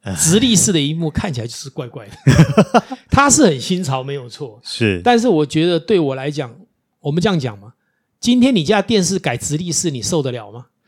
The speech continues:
Speaker 2: 哎，
Speaker 1: 哎。
Speaker 2: 受不了，对不对？
Speaker 1: 哎，这个比喻还蛮有趣的。
Speaker 2: 哎，我刚看了 Top Gun。哎，Top Gun 如果也是直立式的这个电影让我播放的话，我可能又不进去看了。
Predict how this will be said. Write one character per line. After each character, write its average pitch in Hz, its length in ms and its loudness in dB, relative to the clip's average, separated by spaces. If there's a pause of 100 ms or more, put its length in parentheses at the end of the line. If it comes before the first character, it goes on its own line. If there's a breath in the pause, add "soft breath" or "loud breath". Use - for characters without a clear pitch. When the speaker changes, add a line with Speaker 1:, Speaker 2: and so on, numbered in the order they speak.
(500)
Speaker 2:
哎， 262 340 2
Speaker 1:
哎。 185 340 4
Speaker 2:
受 226 160 4
不 214 80 4
了， 175 160 4
对 208 120 2
不 226 40 4
对？ 233 60 6
Speaker 1:
哎， 269 120 8
这 285 120 4
个 277 80 6
比 180 180 2
喻 208 120 6
还 147 100 4
蛮 147 160 2
有 170 100 2
趣 277 140 4
的。 359 280 6
Speaker 2:
哎， 202 60 6
我 196 60 4
刚 285 320 -2
看 277 300 2
了 220 160 2
Top 247 320 -2
Gun。 170 340 -2 (640)
哎， 247 80 -4
Top 302 320 0
Gun 302 180 4
如 226 160 0
果 226 160 6
也 143 200 0
是 160 180 -2
直 170 180 -2
立 202 160 0
式 180 280 -2
的 151 260 -6 (260 soft breath)
这 196 120 0
个 165 100 0
电 185 260 0
影 127 220 -8
让 165 160 0
我 127 80 -4
播 165 240 -2
放 156 220 -4
的 143 40 -6
话， 143 160 -4
我 139 160 0
可 - 160 4
能 151 60 -2
又 151 80 2
不 135 80 0
进 139 140 -2
去 120 100 -8
看 117 220 -4
了。 104 100 -14